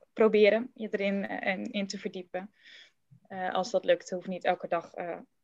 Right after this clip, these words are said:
een uur of twee of zo. Maar ik denk wel dat het belangrijk is dat je Gods woord tot je blijft nemen, Gods waarheid. Ehm,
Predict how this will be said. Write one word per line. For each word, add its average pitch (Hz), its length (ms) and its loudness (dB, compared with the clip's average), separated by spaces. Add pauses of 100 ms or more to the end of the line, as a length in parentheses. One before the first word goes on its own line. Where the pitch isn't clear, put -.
(640)
een 202 240 2
uur 180 260 6
of 185 120 4
twee 170 320 4
of - 80 -2
zo. 233 280 4
Maar 196 440 2 (340)
ik 226 180 -8
denk 226 180 2
wel 214 160 4
dat 214 160 2
het - 120 -20
belangrijk 214 440 0
is 220 200 0
dat 208 200 -4
je 202 160 -2
Gods - 300 -8
woord 208 180 -4
tot 208 140 -4
je - 60 -18
blijft 180 240 -2
nemen, 180 260 -10
Gods - 260 -18
waarheid. 180 520 -10 (1160)
Ehm, 185 320 -16